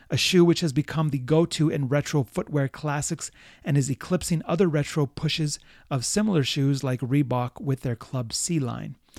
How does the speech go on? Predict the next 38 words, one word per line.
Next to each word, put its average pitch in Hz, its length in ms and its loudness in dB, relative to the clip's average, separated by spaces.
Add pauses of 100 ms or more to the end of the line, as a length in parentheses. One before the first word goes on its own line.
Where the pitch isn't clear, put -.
(1200)
The 147 100 4
Sambas 185 380 4
also 180 320 2
have 135 240 0
benefited 139 420 -2
recently 139 460 0
from 147 160 -2
collaborations 135 840 -2
with 131 320 0
the 135 100 -2
likes 123 300 -4
of 120 180 -8
Wales 123 360 0
Bonner, 139 440 -4
Sporty 135 560 0
and 113 220 -6
Rich, - 320 -2
and 113 240 -6
Kith, - 340 -2 (800)
which - 160 2
have 147 100 4
all 151 140 4
been 139 160 2
well 139 160 4
received. 123 540 -2 (600)
Speaking 185 380 4
of 156 80 2
which, 170 320 2
Kith's - 460 0
Eighth - 320 0 (100)
Street - 480 -2
Sambas, 170 640 0
a 127 80 0
collaboration 151 640 2
with 151 220 0
Adidas 143 400 -2
and 110 160 -6
Clarks, - 640 -4